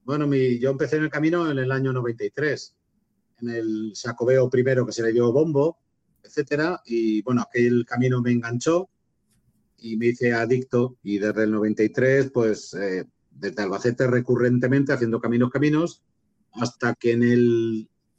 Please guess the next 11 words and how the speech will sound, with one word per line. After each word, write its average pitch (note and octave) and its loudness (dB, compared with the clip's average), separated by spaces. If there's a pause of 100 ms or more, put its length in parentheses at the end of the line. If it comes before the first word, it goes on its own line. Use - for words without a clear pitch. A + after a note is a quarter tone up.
(320)
bueno, C3+ 2
muchos C#3 0
cambios C3+ 2
en C3 2
la C3 4
vida, C#3+ 2
como A2 -4
la G#2+ -2
de G#2 -4
cualquier A2 -4
persona C3+ -4